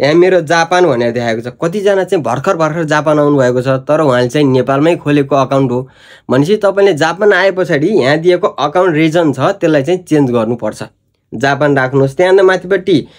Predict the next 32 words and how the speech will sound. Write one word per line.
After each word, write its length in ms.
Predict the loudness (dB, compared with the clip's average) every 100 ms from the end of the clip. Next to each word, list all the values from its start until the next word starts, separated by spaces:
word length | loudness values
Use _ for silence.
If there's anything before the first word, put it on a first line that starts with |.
| _
अ, 60 | -2
इमेल 300 | 2 2 2
एड्रेस 300 | 2 -2 -2
छँदैछ, 340 | 0 0 0
त्योभन्दा 580 | 0 0 0 0 2 2
माथिपट्टि 480 | 0 0 -2 -2 -2
चाहिँ 200 | 0 -2 -6 -20 _
फोन 200 | 2 2
नम्बर 280 | 2 0 -2
छ। 80 | -6 -10 -12 -2
र 80 | -2
तपाईँले 580 | 0 0 2 2 2 2
मैले 360 | 2 2 2
राखेको 380 | 0 -2 -2 0
लिङ्कबाट 520 | 2 2 2 0 -2
डाउनलोड 500 | -2 -2 0 2 0
गरिसके 480 | 0 0 0 -2 -4
पछाडि 460 | -4 -4 -2 -2 -2 -12 _ -2
तपाईँले 480 | -2 2 2 2 0
सबैभन्दा 460 | -2 0 0 0
सुरुमा 560 | -4 -4 -2 0 2 2
राखेको 420 | 0 0 -2 -4
फोन 240 | 0 0
नम्बर 280 | 0 0 0
हो 80 | 0
कि 340 | -2 -4 -4 -2
इमेल 260 | 0 2 2
एड्रेस 360 | 0 -4 -10 -14
हो, 60 | -20 _ _ _ _ _ _
त्योबाट 300 | 0 2 0
लगइन 360 | 0 2 2 2
गर्नुपर्छ। 420 | 0 -4 -6